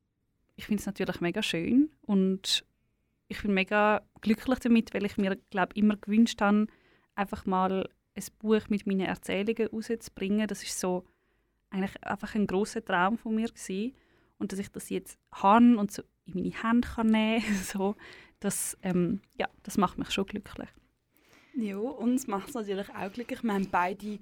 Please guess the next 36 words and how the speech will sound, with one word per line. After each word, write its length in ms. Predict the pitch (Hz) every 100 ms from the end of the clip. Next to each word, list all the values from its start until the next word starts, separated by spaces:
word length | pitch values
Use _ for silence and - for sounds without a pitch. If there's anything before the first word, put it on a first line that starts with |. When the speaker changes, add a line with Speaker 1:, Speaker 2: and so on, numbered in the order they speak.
| - - -
Speaker 2:
ähm, 480 | 196 190 185 185 185
Seal 260 | - 214 196
City 360 | 208 202 190
gelesen 680 | 180 180 165 175 214 - 240
gehabt, 480 | 240 240 233 240 -
in 220 | 196 196
einem 360 | - 175 180 190
oben. 500 | 180 175 202 240 226
Es 300 | 208 - - - _ - - - 196 185
leitet 460 | 190 175 180 240
sich 180 | 262 226
auch 100 | 208 208
richtig 340 | 233 247 -
schon 160 | - 196
schön, 480 | - 196 208 226 -
so 180 | - 202
schön 280 | 190 202 208
an, 400 | - 190 190 240 240
zum 360 | - 214 196 185 190
einfach 180 | 185
an 120 | 196 196
einem 260 | 196 190
oben 260 | 185 175 180
gelesen 540 | 180 165 - - 277
werden. 480 | 247 226 254 262 277 - - - -
Ich 100 | 226
hab's 140 | 254
auch 160 | 226 220
meinen 200 | 220 208
besten 320 | 196 202 226
zwei 160 | 196 185
Freundinnen 540 | 233 247 262 285 277
geschenkt 400 | 285 254 247 262
gehabt. 160 | 277 262
Sie 140 | 233 196
haben's 240 | 175 170